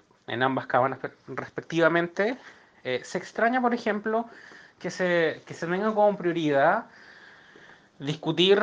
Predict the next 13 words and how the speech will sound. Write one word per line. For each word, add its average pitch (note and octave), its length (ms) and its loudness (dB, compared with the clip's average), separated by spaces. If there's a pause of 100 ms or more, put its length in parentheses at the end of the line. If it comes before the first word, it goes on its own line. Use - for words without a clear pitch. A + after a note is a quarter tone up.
eh, D3+ 360 4
materias D#3+ 360 2
relacionadas, E3+ 500 0
por D#3+ 120 -2
ejemplo, F3 300 0
con F3 80 2
la D#3+ 100 4
prevención C#3+ 440 0
de F3+ 60 -2
la D#3+ 60 0
violencia C#3+ 400 -6
de G#2+ 60 -8
género - 380 -4